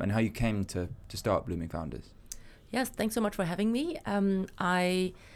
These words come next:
Speaker 2: never planned to be an entrepreneur. Um, I'm the only child of Chinese parents, and my parents always wanted me to,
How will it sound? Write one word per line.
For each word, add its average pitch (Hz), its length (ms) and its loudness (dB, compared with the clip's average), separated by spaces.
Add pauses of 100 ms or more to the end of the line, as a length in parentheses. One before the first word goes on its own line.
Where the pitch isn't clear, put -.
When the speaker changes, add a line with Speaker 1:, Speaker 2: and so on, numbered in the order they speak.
(240)
Speaker 2:
never 196 360 2
planned 170 400 0
to 175 60 -4
be 170 100 -2
an - 80 -2
entrepreneur. 170 800 -2
Um, 156 520 0 (200)
I'm 165 220 0
the 170 140 -4
only 160 120 -2
child - 200 -6
of - 100 -8
Chinese 156 280 -6
parents, 208 840 0
and 147 280 -2
my 156 120 -2
parents 160 320 -2
always 160 320 0
wanted 156 240 -6
me 156 100 -4
to, 151 160 -8